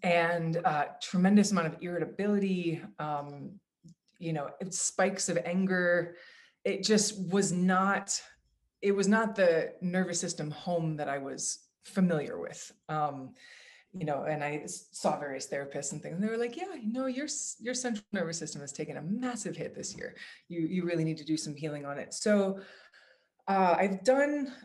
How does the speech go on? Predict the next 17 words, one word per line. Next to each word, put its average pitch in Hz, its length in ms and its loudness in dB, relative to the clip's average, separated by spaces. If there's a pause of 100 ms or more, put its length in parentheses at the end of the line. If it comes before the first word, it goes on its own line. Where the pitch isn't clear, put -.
(140)
a 202 100 4
lot 247 560 4
of 233 140 -4
different 196 320 0
therapies, 160 400 4
and 202 100 4
I, 202 140 -4
and 185 100 4
I 196 40 6
will 202 160 6
say 196 160 0
this 180 220 0
is 180 120 -2
also 170 220 0
part 165 200 2
of 147 180 -2
my 147 300 -2